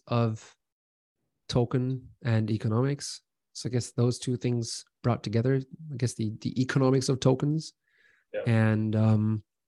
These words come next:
Speaker 1: like, economics also, like, concerns mainly supply and demand, but more things than that. I guess this, this tokens are similar, right? We have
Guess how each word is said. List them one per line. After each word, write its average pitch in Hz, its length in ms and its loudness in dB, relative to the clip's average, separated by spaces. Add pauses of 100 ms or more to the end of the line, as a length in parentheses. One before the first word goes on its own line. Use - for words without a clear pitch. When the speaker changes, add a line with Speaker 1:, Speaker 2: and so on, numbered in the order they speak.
(260)
Speaker 1:
like, 131 280 2 (220)
economics 127 800 0 (720)
also, 120 540 0 (400)
like, 123 200 -2
concerns 135 480 -2
mainly 120 460 0 (440)
supply 123 320 -4
and 117 60 0
demand, 110 340 0
but 127 140 -6
more 113 200 0
things 135 300 -6
than 139 140 -6
that. 151 240 0 (600)
I 120 80 2
guess 117 480 0 (160)
this, 117 280 -4 (120)
this 123 200 -6
tokens 117 380 0
are 104 60 0
similar, 107 320 -4
right? 110 320 -2
We 110 140 0
have 107 300 0